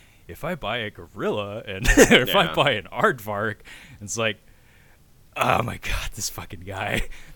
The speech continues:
Speaker 1: But this is, this is where, you know, I need to give a lot of credit to Mark Duplass. Like, this is a, a very strong pivot for this character that makes him massively unlikable. Like, he
Speaker 2: Mm-hmm.
Speaker 1: turns into a total shitheel, and he really embraces it,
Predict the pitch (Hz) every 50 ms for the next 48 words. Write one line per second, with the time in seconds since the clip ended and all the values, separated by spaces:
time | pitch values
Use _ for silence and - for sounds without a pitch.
0 | - - - 131 120 107 - 127 147 147 - - 165 - 127 135 - 143 127 -
1 | 135 127 123 120 117 127 139 131 110 95 107 120 - - - - 98 101 - 117
2 | 101 110 104 104 107 104 104 104 104 - - 101 101 101 95 - 90 90 95 95
3 | 92 - - 98 - - 107 107 101 90 85 - - 85 85 80 - - 107 -
4 | 117 110 120 110 - - - - 107 101 87 104 107 110 110 104 101 - - -
5 | 117 107 104 98 90 - 110 107 92 92 - - - 92 82 90 82 - - -
6 | 101 95 90 82 - - - 87 85 82 80 78 87 82 78 78 - - - -
7 | - - - - - _ _ - 101 104 107 101 - - 104 92 82 82 - -
8 | - - - 90 90 87 90 107 117 120 120 - - 104 85 - 95 92 85 82
9 | - - 98 95 90 90 90 92 92 - 92 85 87 78 - - - - - -
10 | - 104 98 85 113 107 - 117 117 107 90 101 101 80 92 80 80 - - -
11 | 113 113 101 92 80 - - 101 90 - - 87 90 82 80 80 78 - - 87
12 | 90 85 80 80 78 76 - - 85 82 - _ - - - - _ _ _ _
13 | _ _ - - - 78 82 92 107 110 120 123 117 104 117 127 151 147 - 147
14 | 120 117 123 123